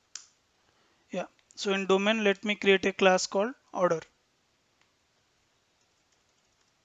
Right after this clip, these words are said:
So I will add few field,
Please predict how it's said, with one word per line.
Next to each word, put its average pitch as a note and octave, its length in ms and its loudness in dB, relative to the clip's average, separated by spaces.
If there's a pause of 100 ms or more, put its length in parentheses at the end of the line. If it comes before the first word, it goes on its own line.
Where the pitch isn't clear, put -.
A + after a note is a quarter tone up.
(1600)
So - 200 -10
I F3+ 80 -2
will F3+ 120 0
add F3+ 220 4
few F#3+ 180 -4
field, G3 360 -2